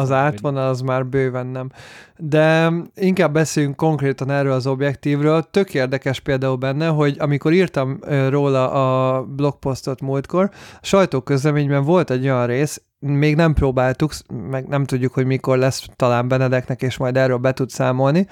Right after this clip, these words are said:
Speaker 1: J-, január végén jönnek az, a, még nem rendeltem elő, de ez, amint megjön a fizetésem, előrendelem. <laughs> Ennyit tudok mondani, úgyhogy janu-, januárban meg lesz.
Speaker 2: Kiemelte a Nikon azt, hogy videósoknak ez különösen jó, mert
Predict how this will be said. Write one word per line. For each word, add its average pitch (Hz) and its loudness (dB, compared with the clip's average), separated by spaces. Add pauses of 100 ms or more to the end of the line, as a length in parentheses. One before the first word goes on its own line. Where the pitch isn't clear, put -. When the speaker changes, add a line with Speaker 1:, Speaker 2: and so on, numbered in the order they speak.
(120)
Speaker 1:
J-, 190 -10
január 123 4
végén 107 2
jönnek 107 -2
az, 113 -6 (200)
a, 113 -6
még 135 2
nem 139 2
rendeltem 117 2
elő, 117 2
de 113 2
ez, 110 -4 (200)
amint 120 -2
megjön 110 -2
a 98 -4
fizetésem, 107 -4
előrendelem. 110 -2 (340)
<laughs> - -2
Ennyit 185 2
tudok 233 2
mondani, 170 0 (440)
úgyhogy 156 0
janu-, 151 2 (380)
januárban 127 2
meg 113 -4
lesz. 110 -14 (240)
Speaker 2:
Kiemelte 143 0
a 139 2
Nikon 139 -2
azt, 147 -2
hogy 135 0
videósoknak 127 0
ez 123 -4
különösen 120 -2
jó, 143 0
mert 143 -2